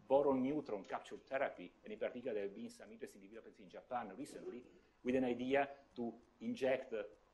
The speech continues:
boron eleven that, uh, uh, is activated by a beam of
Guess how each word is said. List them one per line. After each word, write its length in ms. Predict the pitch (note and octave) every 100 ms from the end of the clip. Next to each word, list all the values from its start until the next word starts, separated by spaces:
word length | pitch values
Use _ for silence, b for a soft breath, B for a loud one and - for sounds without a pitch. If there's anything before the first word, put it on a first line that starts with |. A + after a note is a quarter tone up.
| - -
boron 340 | B2+ C3 C3 C#3
eleven 560 | G#2 C3 A2 F#2 C3 C#3 - - _ _ -
that, 280 | B2 B2 -
uh, 60 |
uh, 1000 | C3 B2+ - G#2+ G#2 G#2 G2+ G2+ G2 G2 A2 - - _ _
is 180 | - G#2+ -
activated 880 | D3+ - D#3 A2+ G#2+ G2+ B2 C3 B2+ - -
by 100 | G#2
a 100 | A2
beam 220 | G#2 C3
of 100 | A#2